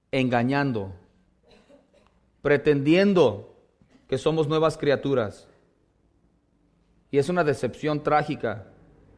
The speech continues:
Mucha gente va a llegar al día final y decir, "Señor, Señor, yo fui a Cross Point, yo leí mi Biblia, yo ayudé con esto y aquello,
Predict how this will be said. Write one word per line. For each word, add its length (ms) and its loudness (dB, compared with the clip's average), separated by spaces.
Mucha 460 2
gente 380 0
va 120 4
a 40 4
llegar 220 4
al 120 4
día 180 2
final 540 -4
y 60 -6
decir, 300 -2
"Señor, 440 0
Señor, 640 -2
yo 220 -4
fui 220 -2
a 120 2
Cross 320 0
Point, 320 -6
yo 240 -6
leí 220 0
mi 100 -2
Biblia, 680 -4
yo 200 -2
ayudé 840 -2
con 320 -2
esto 260 -4
y 60 2
aquello, 600 0